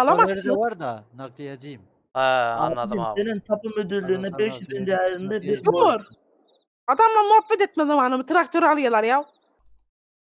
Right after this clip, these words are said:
Speaker 1: Abicim bana hiçbir bildirim gelmedi. Telegraf çektiler. Gelmedi hiçbir bildirim. Nasıl alıyorsun?
Speaker 3: Sen şimdi bu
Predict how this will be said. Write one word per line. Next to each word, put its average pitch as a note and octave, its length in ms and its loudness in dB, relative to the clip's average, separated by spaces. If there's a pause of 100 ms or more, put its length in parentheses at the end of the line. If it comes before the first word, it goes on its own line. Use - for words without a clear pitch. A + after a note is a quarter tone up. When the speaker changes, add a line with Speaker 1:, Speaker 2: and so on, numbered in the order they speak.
(280)
Speaker 1:
Abicim B3+ 300 0
bana C4+ 160 2
hiçbir C#4+ 300 -2
bildirim C#4+ 360 0
gelmedi. B3 360 0
Telegraf C#4 460 0
çektiler. B3 600 -4 (260)
Gelmedi D4 380 2
hiçbir B3+ 260 -8
bildirim. G#3+ 320 -8
Nasıl C#4 220 0
alıyorsun? G#3 280 0
Speaker 3:
Sen C3+ 120 0
şimdi F3 280 -6
bu D#3+ 200 -4